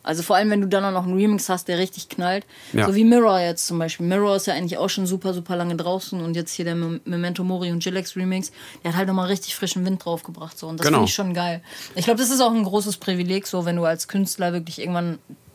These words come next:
Speaker 1: an dem Punkt bist, dass du sagen kannst, so, der und der macht einen Remix davon, ist schon geil, ist schon echt eine geile Nummer.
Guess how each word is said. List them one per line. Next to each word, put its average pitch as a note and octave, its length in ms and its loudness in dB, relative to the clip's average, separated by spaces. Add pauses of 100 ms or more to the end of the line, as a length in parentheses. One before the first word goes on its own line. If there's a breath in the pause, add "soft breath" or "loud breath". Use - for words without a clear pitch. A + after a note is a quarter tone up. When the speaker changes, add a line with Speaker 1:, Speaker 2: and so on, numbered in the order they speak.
Speaker 1:
an F3+ 140 -2
dem F3 100 0
Punkt B3+ 340 0
bist, F#3+ 260 0
dass F3 120 -2
du F3 120 -4
sagen F3+ 280 2
kannst, F#3 220 -4
so, F3+ 120 0
der F3 300 2
und F#3 160 0
der F3+ 60 2
macht F3+ 240 -2
einen F3 80 2
Remix A3 260 2
davon, F#3+ 380 -4 (280 loud breath)
ist F#3+ 160 0
schon A#3+ 220 4
geil, D3 300 -2
ist F3+ 120 0
schon G3 140 2
echt E3+ 160 -2
eine E3+ 80 -2
geile D#3+ 220 -4
Nummer. D3+ 200 -4